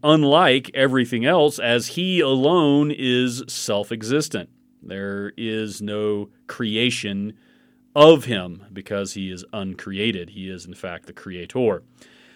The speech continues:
And he doesn't need anything else to sustain his existence. He's a non-contingent being. I, I think that's in part what's meant when he gives us his name, which is often translated, "I am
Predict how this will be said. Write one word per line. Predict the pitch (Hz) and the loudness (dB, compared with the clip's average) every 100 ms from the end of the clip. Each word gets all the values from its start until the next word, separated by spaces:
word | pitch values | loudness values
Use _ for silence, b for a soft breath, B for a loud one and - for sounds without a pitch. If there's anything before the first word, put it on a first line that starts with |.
| b - | b -6
And | 120 131 139 139 | 0 2 2 2
he | 135 | 2
doesn't | 160 208 185 160 | 6 6 6 4
need | 185 208 | 4 4
anything | 156 165 180 - 151 | 4 4 4 2 2
else | 143 156 - - | 4 2 0 -2
to | 135 | -2
sustain | 127 135 - - 127 120 | 0 -2 -2 0 2 2
his | 123 127 | 0 -2
existence. | 127 147 202 - 80 - - - _ _ _ _ _ | 0 2 0 -2 -10 -12 -16 -16 _ _ _ _ _
He's | - 117 104 | -12 -8 -6
a | 101 | -4
non-contingent | 98 98 104 117 117 113 107 101 113 113 101 98 98 b b b b b _ 110 | -2 -2 0 0 0 -2 -6 -6 -6 -4 -6 -8 -10 b b b b b _ -2
being. | 131 113 92 | 0 0 0
I, | 110 107 107 - | -2 -2 -4 -8
I | 107 | -8
think | - 131 104 | -4 -4 -2
that's | 107 101 | -4 -4
in | 98 | -10
part | - 117 107 98 | -4 -2 -2 -4
what's | 98 - | -12 -8
meant | 101 104 101 | -8 -8 -10
when | - 98 | -14 -14
he | 95 95 95 92 b b b - | -10 -10 -10 -12 b b b 0
gives | 143 143 | 2 2
us | 123 - | 0 -4
his | 104 104 | -8 -4
name, | 113 131 113 104 110 107 | 0 0 0 -2 -6 -8
which | 95 95 | -10 -12
is | 92 | -10
often | 95 98 95 | -10 -10 -12
translated, | 90 101 98 95 95 92 | -12 -10 -8 -8 -10 -10
"I | 95 | -10
am | 95 101 110 98 104 110 | -6 -2 0 -2 -4 -6